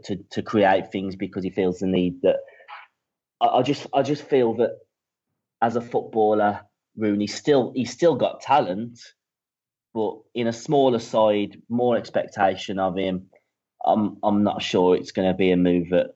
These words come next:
that really works out for him. Um, and I think he, it's probably gonna be one season at Everton, and, and then he, he might well be on his way to, um, yeah, to, to one of the, uh,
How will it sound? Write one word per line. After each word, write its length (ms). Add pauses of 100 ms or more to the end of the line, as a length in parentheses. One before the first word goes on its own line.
(140)
that 160
really 340
works 380
out 220
for 260
him. 240 (440)
Um, 460
and 120
I 40
think 220
he, 120 (120)
it's 240
probably 280
gonna 200
be 100
one 280
season 420
at 80
Everton, 540 (400)
and, 360
and 200
then 140
he, 120 (140)
he 180
might 260
well 200
be 220
on 100 (160)
his 180
way 320
to, 280
um, 540 (220)
yeah, 260
to, 200
to 320
one 160
of 140
the, 220
uh, 280